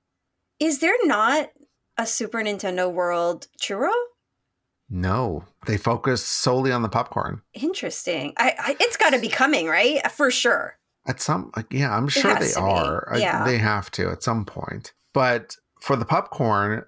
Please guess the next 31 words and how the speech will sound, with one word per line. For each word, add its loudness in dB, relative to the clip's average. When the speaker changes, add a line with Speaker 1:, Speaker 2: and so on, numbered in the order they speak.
Speaker 2:
so 2
there's 2
two 0
flavors 0
right -2
now. 0
There 2
is -2
the, 0
uh, -2
mushroom 0
soup, 0
<laughs> -
Speaker 1:
<laughs> -2
Speaker 2:
mushroom 0
soup 0
one, 0
and 4
there's 4
also 2
the 0
caramel 0
peach -2
churro, -2
or 0
churro, -4
<laughs> -20
jeez, -6
popcorn. -2
<laughs> -14
And 2